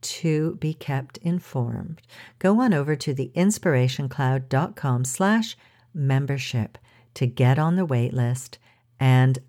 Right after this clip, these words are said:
I will keep you in the loop.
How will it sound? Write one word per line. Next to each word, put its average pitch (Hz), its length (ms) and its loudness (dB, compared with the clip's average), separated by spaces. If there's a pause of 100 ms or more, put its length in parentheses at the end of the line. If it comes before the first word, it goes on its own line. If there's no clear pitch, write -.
I 139 340 0
will 175 380 -2
keep 131 380 -6
you 139 260 -4
in 127 280 2
the 127 160 -2
loop. 123 480 2